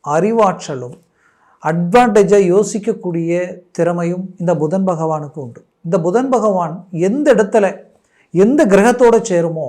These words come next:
அந்த கிரகத்துக்கு தகுந்தவாறு மாறக்கூடிய ஒரு அமைவுகள் இந்த புதன் பகவானுக்கு உண்டு. இடம்,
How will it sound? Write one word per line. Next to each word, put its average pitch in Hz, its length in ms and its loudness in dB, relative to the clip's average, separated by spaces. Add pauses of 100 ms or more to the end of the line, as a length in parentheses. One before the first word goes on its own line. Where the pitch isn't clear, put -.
(200)
அந்த 202 280 0
கிரகத்துக்கு 214 560 0 (260)
தகுந்தவாறு 185 840 2 (240)
மாறக்கூடிய 180 880 -2 (560)
ஒரு 196 140 4
அமைவுகள் 196 540 2 (300)
இந்த 196 280 -2
புதன் 180 280 -4
பகவானுக்கு 143 500 -8
உண்டு. 131 220 -16 (140)
இடம், 190 400 0